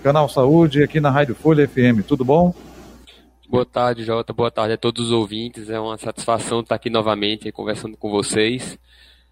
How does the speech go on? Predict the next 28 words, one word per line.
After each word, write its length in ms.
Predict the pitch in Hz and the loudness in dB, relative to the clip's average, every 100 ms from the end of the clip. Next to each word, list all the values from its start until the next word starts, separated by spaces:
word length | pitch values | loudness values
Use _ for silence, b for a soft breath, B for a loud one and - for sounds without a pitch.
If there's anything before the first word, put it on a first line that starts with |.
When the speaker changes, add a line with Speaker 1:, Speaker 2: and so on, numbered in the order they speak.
| - | -6
Speaker 2:
É, 440 | 101 104 104 104 98 | -2 0 2 2 0
acho 240 | 107 120 | -2 -4
que 100 | - | -4
esse 220 | 113 123 | -6 -6
tema 400 | - 117 120 117 | -2 0 0 0
é 60 | 113 | 0
um 100 | 113 | -2
tema 520 | - 110 110 110 104 - _ _ _ _ _ | -4 -4 -2 -2 -4 -6 _ _ _ _ _
muito 400 | 113 120 139 139 | 0 2 2 2
relevante 720 | 127 135 131 107 110 127 131 | 2 4 2 2 2 2 0
e 20 | 135 | -4
tão 200 | 135 139 | 0 0
abrangente 680 | 135 143 139 113 117 127 | 2 2 2 0 -2 -2
do 120 | - - | -6 -4
ponto 260 | 123 - | -4 -4
de 80 | 117 | -6
vista 220 | 117 - | -4 -4
de 80 | - | -6
saúde, 500 | - 117 107 120 123 | 0 2 4 2 0
que 80 | 120 | -2
eu 60 | |
acho 160 | 117 - | -2 -2
que 80 | 123 | -8
tem 260 | - 123 | -2 -2
vários 380 | 123 110 127 127 | -2 0 2 0
especialistas 880 | 131 - 127 - 120 113 117 - - | -6 -2 -4 0 -2 -2 -4 -8 -10
que 80 | - | -8
podem 440 | - 117 113 113 | 0 0 0 -6